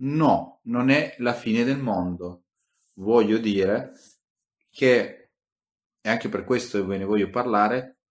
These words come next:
che questa espressione ci permette di tranquillizzarci quando qualcosa di, eh, spiacevole o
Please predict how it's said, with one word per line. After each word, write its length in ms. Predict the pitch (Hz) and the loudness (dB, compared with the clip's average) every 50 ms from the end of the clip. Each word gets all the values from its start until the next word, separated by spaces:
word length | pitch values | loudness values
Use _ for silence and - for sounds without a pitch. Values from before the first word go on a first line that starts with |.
| _ _ _ _ _ _ _ _ | _ _ _ _ _ _ _ _
che 140 | - - 110 | -16 -14 -10
questa 240 | 107 190 - - | -8 -8 -6 -4
espressione 1000 | 160 - - - 143 135 139 - - 131 131 135 151 160 185 202 196 - - _ _ _ _ _ _ _ _ _ | -6 -6 -4 -4 -4 -4 -4 -2 0 0 2 2 0 -2 -4 -4 -6 -8 -14 _ _ _ _ _ _ _ _ _
ci 180 | _ - - 131 | _ -14 -10 0
permette 720 | - 131 123 131 131 135 151 - - - - 151 143 120 | 0 2 2 4 4 2 2 2 -4 -2 -2 -2 0 0
di 460 | 107 117 131 131 131 135 - - - _ _ _ | -2 0 0 2 0 0 -2 -8 -14 _ _ _
tranquillizzarci 1400 | _ - 208 180 180 175 - 170 160 156 151 120 107 120 113 110 - - - - - - 147 156 151 - _ _ _ | _ 0 2 2 2 2 0 0 0 0 0 0 2 2 4 2 2 -2 -8 -10 -8 -8 -8 -8 -10 -12 _ _ _
quando 760 | - - 156 165 165 160 156 165 165 160 165 - - - - | -2 0 0 0 0 0 2 4 4 4 4 2 -4 -10 -6
qualcosa 640 | - 143 143 135 135 - - 165 170 156 151 139 | -2 -2 -2 -2 -4 -2 0 2 2 4 2 0
di, 500 | 131 123 127 135 151 151 139 139 - - _ _ _ _ _ _ | 0 0 0 0 2 2 0 -2 -8 -16 _ _ _ _ _ _
eh, 520 | _ 101 95 98 95 98 98 104 98 - _ _ _ _ _ _ _ _ _ _ _ _ _ _ _ _ _ _ _ _ _ _ | _ -6 -4 -2 0 -2 -2 -4 -8 -14 _ _ _ _ _ _ _ _ _ _ _ _ _ _ _ _ _ _ _ _ _ _
spiacevole 1160 | _ - - - - 151 147 147 - - 156 156 156 147 147 143 147 147 143 139 139 - - - | _ -18 -18 -4 0 0 0 2 4 4 6 6 6 6 6 4 6 6 4 4 2 -2 -4 0
o 420 | 135 131 131 131 131 - - - | 4 4 4 4 2 -2 -8 -16